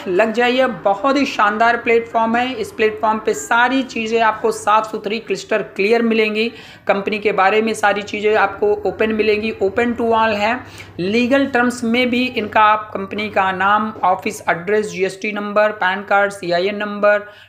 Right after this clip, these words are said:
डॉक्यूमेंट, सारी की सारी चीज़ें clear हैं। और my dear friends Google पे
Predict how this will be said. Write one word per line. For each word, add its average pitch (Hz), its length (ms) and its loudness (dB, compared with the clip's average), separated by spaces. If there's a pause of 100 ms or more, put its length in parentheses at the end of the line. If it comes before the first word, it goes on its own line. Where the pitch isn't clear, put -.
(100)
डॉक्यूमेंट, 208 600 0
सारी 262 420 2
की 285 80 -2
सारी 254 280 0
चीज़ें 240 320 -2
clear 226 340 2
हैं। 220 100 0
और 226 120 2
my 208 160 2
dear 220 180 0
friends 220 240 -4
Google 214 380 -2
पे 220 120 2